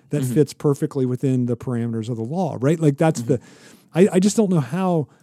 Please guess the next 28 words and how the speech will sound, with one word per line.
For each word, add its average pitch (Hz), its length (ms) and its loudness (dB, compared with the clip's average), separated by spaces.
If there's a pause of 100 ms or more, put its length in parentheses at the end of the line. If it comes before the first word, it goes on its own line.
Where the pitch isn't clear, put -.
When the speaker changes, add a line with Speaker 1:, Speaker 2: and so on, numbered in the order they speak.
(420)
Speaker 1:
a 165 180 -4
Foucauldian 151 760 2
would 135 180 4
f-, - 260 -20
would 147 220 0
refute 208 360 6
that 101 220 -4
point. - 260 -18 (100)
Like, 151 200 2
it 160 100 6
seems 214 400 4
like 151 240 4
Speaker 2:
Yeah. 208 80 -8
Speaker 1:
it's 156 120 -2
a, 160 80 2 (360)
it's - 140 -2
a 156 80 0
place 196 460 -4
where 156 360 0 (260)
Foucault 185 640 0
himself 156 880 -2 (420)
shows 185 500 4 (180)
a 147 100 -2
fissure 123 720 2 (420)
Speaker 2:
Mm-hmm. 123 180 -6 (220)
Speaker 1:
within 165 420 4
the 156 80 4
law's 151 600 4